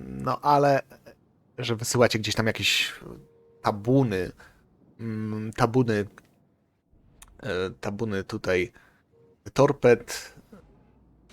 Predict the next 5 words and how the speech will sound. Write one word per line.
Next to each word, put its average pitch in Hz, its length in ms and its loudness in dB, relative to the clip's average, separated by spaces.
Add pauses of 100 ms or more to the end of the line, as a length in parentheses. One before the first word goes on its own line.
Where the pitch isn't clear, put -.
(120)
to, 110 420 2 (960)
to - 140 -4
jednak 151 500 4
mimo 127 280 4
wszystko - 920 2